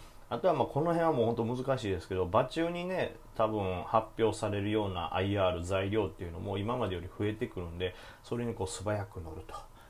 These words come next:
まあ、ランシステムなんかがね、そうでしたけど、あんなに乗れてたらですね、バッといってたやろうな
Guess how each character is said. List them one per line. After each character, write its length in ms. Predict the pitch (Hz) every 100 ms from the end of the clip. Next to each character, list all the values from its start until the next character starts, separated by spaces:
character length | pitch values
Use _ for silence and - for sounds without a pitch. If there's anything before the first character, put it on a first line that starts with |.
| -
ま 60 | 95
あ、 60 |
ラ 160 | 92 139
ン 120 | 180
シ 200 | 165 190
ス 120 | 190
テ 100 | -
ム 120 | 123 101
な 100 | 98
ん 80 |
か 80 | 95 107
が 120 | 92
ね、 160 | 101 110
そ 220 | 101 101
う 20 | 95
で 100 | 92
し 80 |
た 80 | -
け 60 | 92
ど、 80 | 92
あ 100 | 127
ん 140 | 151
な 80 | 127
に 160 | 104
乗 160 | 98 117
れ 120 | 151
て 160 | 151 170
た 180 | 143 110
ら 100 | 82
で 100 | 87
す 140 | -
ね、 180 | 92 90 92
バ 80 | -
ッ 160 | 95 -
と 60 |
い 40 | 95
っ 20 |
て 160 | - 143
た 100 | 87
や 80 |
ろ 60 | 82 85
う 40 | 113
な 180 | 143